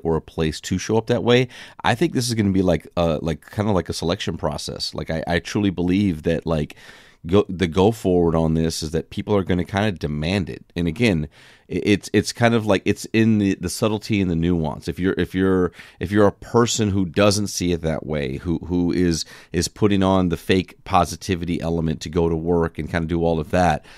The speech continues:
um, I think over time, people will see through that. I think over time, people will make decisions, uh, again, to follow other leaders or go other places. So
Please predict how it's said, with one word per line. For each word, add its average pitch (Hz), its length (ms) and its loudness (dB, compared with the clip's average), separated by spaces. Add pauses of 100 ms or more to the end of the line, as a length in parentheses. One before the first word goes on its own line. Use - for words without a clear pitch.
(280)
um, 87 220 2
I 95 140 0
think 110 260 0
over 90 260 4
time, 98 480 0
people 92 380 -4
will 90 140 2
see 82 220 -2
through 80 300 -2
that. 85 280 -2
I 92 80 -4
think 82 200 -4
over 82 180 -2
time, 85 580 0 (380)
people 90 340 -2
will 87 300 4
make 87 300 0
decisions, 90 760 -2 (100)
uh, 85 140 0
again, 90 500 0
to 85 480 -2
follow 87 400 0
other 87 220 0
leaders 87 300 2
or 82 40 -6
go 85 180 2
other 80 140 -2
places. 98 540 -4
So 85 380 2